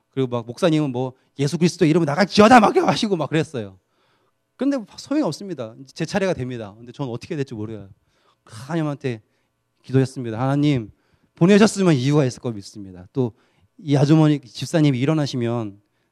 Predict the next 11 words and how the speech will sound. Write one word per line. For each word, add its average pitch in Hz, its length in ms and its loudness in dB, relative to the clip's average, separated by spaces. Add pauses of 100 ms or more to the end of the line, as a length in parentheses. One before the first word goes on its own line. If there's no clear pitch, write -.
(100)
또 113 280 -8 (260)
이 120 160 -4
교회, 120 380 2
이 113 100 -6
지역에 123 400 -2
큰, 202 680 0 (680)
예, 87 180 -20
부흥이 143 360 2
있을 123 280 -4
믿습니다, 127 460 -2
하나님." 113 360 -6